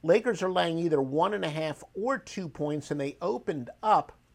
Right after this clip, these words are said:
at only a one-point favorite and only laying one oh five. So we already talked about how much, uh, the public was betting on the L A Lakers. Again, I will update you at Offshore Insider on Twitter,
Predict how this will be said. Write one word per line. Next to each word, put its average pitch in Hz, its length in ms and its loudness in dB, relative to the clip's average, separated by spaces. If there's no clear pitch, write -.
at - 140 -2
only 196 480 -2
a 147 140 0
one-point 151 800 -4
favorite 147 340 -4
and 139 100 -12
only 202 340 -8
laying 143 380 -4
one 131 180 -4
oh 123 120 -6
five. 107 380 -8
So - 100 -14
we 123 160 -6
already 147 180 2
talked 135 280 -4
about 127 200 0
how 127 160 -4
much, 120 360 -8
uh, 104 240 -14
the 117 120 -12
public 131 340 -6
was 110 180 -8
betting 165 440 -2
on 147 140 -2
the 135 160 -8
L 139 160 -2
A 120 40 -6
Lakers. 165 440 -2
Again, 175 320 -2
I 240 100 6
will 311 120 6
update 240 440 4
you 214 160 2
at 175 100 2
Offshore 185 500 2
Insider 147 760 2
on 131 440 -2
Twitter, 233 520 6